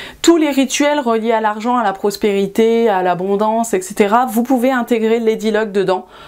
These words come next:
pourvu que vous soyez dévot de Lady Luck. Si vous n'êtes pas dévot de Lady Luck, ça sert à rien de faire un rituel en intégrant Lady Luck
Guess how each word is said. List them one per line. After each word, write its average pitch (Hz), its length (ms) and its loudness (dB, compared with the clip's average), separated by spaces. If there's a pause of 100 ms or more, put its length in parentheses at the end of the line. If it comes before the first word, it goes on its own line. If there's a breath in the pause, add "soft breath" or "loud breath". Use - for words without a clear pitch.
(240 loud breath)
pourvu 294 520 2 (100)
que 330 260 0
vous 247 160 2
soyez 247 380 0
dévot 233 300 -2
de 220 80 -4
Lady 208 220 -2
Luck. - 320 -8 (500 loud breath)
Si - 140 2
vous 220 120 4
n'êtes 226 220 0
pas 269 140 2
dévot 254 260 0
de 226 60 -4
Lady 220 260 -2
Luck, 254 380 -2
ça 220 180 0
sert 214 200 -2
à 190 80 0
rien 233 220 -2
de 247 120 0
faire 220 200 -4
un 202 100 -4
rituel 220 580 -4
en 254 200 0
intégrant 226 540 -4
Lady 202 280 -4
Luck 262 260 0